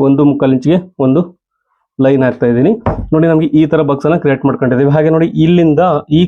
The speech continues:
ಕಾರ್ನರ್ ಇಂದ ಈ ಕಾರ್ನರ್ ಗೆ ಒಂದು ಲೈನ್ ಹಾಕೋಬೇಕು. ನಮ್ಗೆ ತುಂಬಾ ಈಸಿಯಾಗಿ ಶೇಪ್ ಸಿಗುತ್ತೆ ನಿಮ್ಗೆ. ನೋಡಿ, ಈ ತರ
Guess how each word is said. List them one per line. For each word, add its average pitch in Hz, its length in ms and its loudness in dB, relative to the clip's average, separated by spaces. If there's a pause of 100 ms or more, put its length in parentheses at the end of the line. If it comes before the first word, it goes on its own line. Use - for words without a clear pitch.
ಕಾರ್ನರ್ 143 360 0
ಇಂದ 147 100 0 (120)
ಈ - 20 2 (100)
ಕಾರ್ನರ್ 131 380 0
ಗೆ 196 60 0 (320)
ಒಂದು 135 140 2 (120)
ಲೈನ್ 131 180 0
ಹಾಕೋಬೇಕು. 117 380 -2
ನಮ್ಗೆ 165 180 2 (160)
ತುಂಬಾ 160 180 0 (140)
ಈಸಿಯಾಗಿ 160 340 0 (100)
ಶೇಪ್ 147 260 -2
ಸಿಗುತ್ತೆ 143 300 0
ನಿಮ್ಗೆ. 139 220 2 (1400)
ನೋಡಿ, 143 120 0 (140)
ಈ - 100 4
ತರ 156 100 0